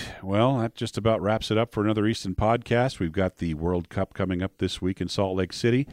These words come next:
which you can follow on N B C Sports if you're in the United States. It'll be on the Olympic Channel outside the United States. Uh, World Archery's website will give you pointers to how to get online and watch that, or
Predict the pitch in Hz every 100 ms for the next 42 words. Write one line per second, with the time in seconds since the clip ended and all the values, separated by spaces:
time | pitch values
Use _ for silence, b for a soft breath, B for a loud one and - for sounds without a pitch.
0 | B B B - - 87 - 90 92 92
1 | 87 87 87 85 76 - 113 131 - -
2 | 80 76 73 65 - 113 143 - - b
3 | b b - 76 76 71 73 107 113 -
4 | 113 113 120 104 - 107 104 104 101 101
5 | - 120 131 - b b b - 69 85
6 | 90 92 - 85 82 92 85 98 92 80
7 | 73 80 80 - 92 85 82 76 - 76
8 | 73 73 76 65 76 - - 80 78 76
9 | 73 69 60 67 67 69 78 - 92 98
10 | 69 69